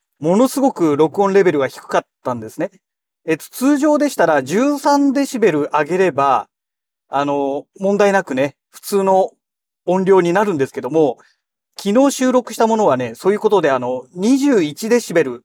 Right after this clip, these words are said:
上げないといけなかったっていうね、そんな状態だったんですよ。だから、今までのラベリアゴーと比べると、もしかしたら、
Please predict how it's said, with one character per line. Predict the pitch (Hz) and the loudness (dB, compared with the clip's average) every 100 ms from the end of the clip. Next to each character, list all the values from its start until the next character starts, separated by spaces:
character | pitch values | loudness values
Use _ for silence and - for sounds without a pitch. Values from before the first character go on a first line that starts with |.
| _ | _
上 | 151 | -2
げ | 151 156 | 0 0
な | 151 | 0
い | |
と | 151 | -2
い | |
け | 143 | -2
な | 156 | 0
か | 139 | -2
っ | |
た | - 110 | -6 -12
っ | |
て | - 123 | -12 -12
い | |
う | |
ね、 | 120 113 - _ _ _ _ _ _ 147 | -10 -10 -12 _ _ _ _ _ _ -8
そ | 165 233 | -2 0
ん | |
な | 240 | 2
状 | 208 208 | 2 4
態 | 196 | 4
だ | 180 | 2
っ | |
た | - | 0
ん | 127 | -6
で | 110 | -8
す | - | -16
よ。 | - _ _ _ - - - | -16 _ _ _ -20 -10 -2
だ | 160 | 0
か | |
ら、 | 160 156 160 _ _ _ _ _ _ _ _ _ _ | 2 2 0 _ _ _ _ _ _ _ _ _ _
今 | 202 220 | -2 2
ま | 269 285 | 2 2
で | 226 | 2
の | 151 160 135 113 _ - | 2 2 0 -4 _ -4
ラ | 151 | 0
ベ | 196 226 | 2 2
リ | 220 | 2
ア | 214 202 | 2 2
ゴ | 156 208 220 | 2 4 4
ー | |
と | - 143 | 2 -4
比 | 156 156 | -2 0
べ | 160 | 0
る | 160 | 0
と、 | - 220 180 131 - _ _ _ _ _ _ - | 2 2 4 0 -8 _ _ _ _ _ _ -4
も | 196 | -2
し | 226 | -2
か | - 202 | 0 -2
し | - | -2
た | 240 240 | -2 2
ら、 | 240 202 | 2 0